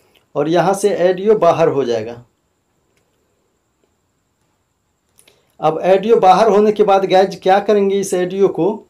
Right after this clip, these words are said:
Voice थोड़ा जो है कम कर देंगे, Sound जो है कम करेंगे। Mixer वाले option पर click करेंगे, यहाँ से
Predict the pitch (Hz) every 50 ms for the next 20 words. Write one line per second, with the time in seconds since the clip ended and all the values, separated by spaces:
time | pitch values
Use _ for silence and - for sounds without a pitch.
0 | _ _ _ _ _ _ _ - 131 117 113 131 165 180 208 202 - - - 202
1 | 202 208 202 185 196 165 185 208 208 - - 190 208 208 196 - 185 165 135 131
2 | 139 135 127 127 123 - - 151 165 185 196 190 180 190 180 185 240 233 - 185
3 | 185 185 - 196 190 196 196 196 190 175 175 175 - - 202 202 190 196 190 196
4 | 196 185 190 - 202 190 190 202 185 - - 208 226 220 - - 190 185 185 185
5 | 185 180 180 175 160 190 180 - 220 240 254